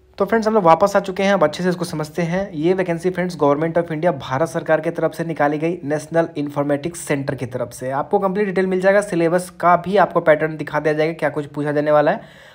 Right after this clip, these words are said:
अच्छे से बस वीडियो में बने रहिएगा। पहली बार है तो सब्सक्राइब कर लीजिएगा डेली जॉब अपडेट्स के लिए और लाइक कर दीजिएगा वीडियो को, अच्छी लगेगी तो, ठीक है।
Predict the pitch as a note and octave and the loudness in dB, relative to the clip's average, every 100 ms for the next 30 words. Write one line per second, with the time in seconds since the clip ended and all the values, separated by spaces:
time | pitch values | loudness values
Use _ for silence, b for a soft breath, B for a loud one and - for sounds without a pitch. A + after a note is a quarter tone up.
0 | - E3+ E3+ A3 G#3 G3 G3+ - D3+ F3 | 0 0 2 0 2 0 0 -2 0 2
1 | F#3 C#3+ C3+ A#2+ A#2 A#2+ - - - G3 | 4 2 2 -2 -4 -8 -12 -4 2 4
2 | A3 G#3 G#3 G3+ F3+ - - F3 F3 F3 | 8 6 6 -2 -10 -12 0 0 2 0
3 | E3+ E3+ F3+ D3+ C#3+ D3 D3 C#3+ D3 C#3+ | 0 0 -2 -2 -2 -2 -2 -2 -4 -6
4 | - D#3 E3+ - C3 C3 C3+ C3+ D3 - | -8 -4 -4 -2 0 2 0 -2 -2 -4
5 | D3 D3+ D#3 D#3 D3+ D#3 D#3+ C#3+ C3+ B2+ | -6 -6 -4 -2 -2 -2 -2 -4 -4 -6
6 | A#2+ A#2+ A2+ C3 F3+ A#3 | -6 -10 -12 -8 -8 -8